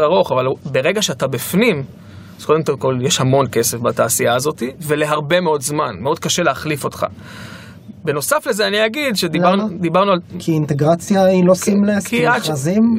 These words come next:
Speaker 1: זה, גם מכרזים, אין אינטגרציה כמעט, כי זה בעיקר, אה, המערכת שלנו היא כולה, כולה on cloud, בענן,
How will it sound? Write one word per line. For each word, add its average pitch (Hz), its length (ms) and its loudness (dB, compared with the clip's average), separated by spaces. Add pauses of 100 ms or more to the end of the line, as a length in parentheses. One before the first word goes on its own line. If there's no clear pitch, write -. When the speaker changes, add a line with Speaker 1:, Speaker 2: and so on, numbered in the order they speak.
(320)
Speaker 1:
זה, 196 180 0 (140)
גם 240 180 2
מכרזים, 147 920 0
אין 147 320 0
אינטגרציה 165 540 0
כמעט, 135 420 -2
כי 135 120 -4
זה 131 240 -2
בעיקר, 139 340 0
אה, 135 260 0
המערכת 151 300 -4
שלנו 143 140 -2
היא 139 80 -2
כולה, 139 280 0 (140)
כולה 143 240 0
on 143 240 -4
cloud, 123 380 0
בענן, 143 520 -2